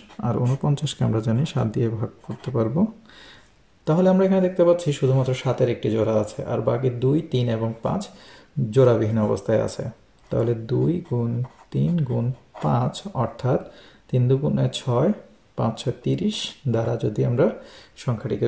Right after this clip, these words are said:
গুণ করে দিই, তাহলে পূর্ণবর্গ সংখ্যা পাওয়া সম্ভব হবে। সর্বশেষ আমরা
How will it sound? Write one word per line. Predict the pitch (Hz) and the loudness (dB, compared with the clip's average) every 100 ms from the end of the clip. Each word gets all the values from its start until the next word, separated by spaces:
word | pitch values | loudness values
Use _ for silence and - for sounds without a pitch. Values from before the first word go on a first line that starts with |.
| 110 | -2
গুণ | 120 143 | -2 2
করে | 156 202 | 2 2
দিই, | 214 | 0
তাহলে | 117 110 107 | 0 0 -2
পূর্ণবর্গ | 127 123 127 120 110 107 | -2 -2 0 0 0 -2
সংখ্যা | 120 123 208 208 | -4 -2 -2 2
পাওয়া | 117 113 | 0 0
সম্ভব | 117 110 107 113 | -2 -2 -4 -4
হবে। | 120 - - _ _ _ _ _ _ _ _ - - - | -6 -6 -10 _ _ _ _ _ _ _ _ -16 -10 0
সর্বশেষ | 127 131 160 180 143 151 - - - | 2 4 2 2 4 4 2 -10 -2
আমরা | 117 | 0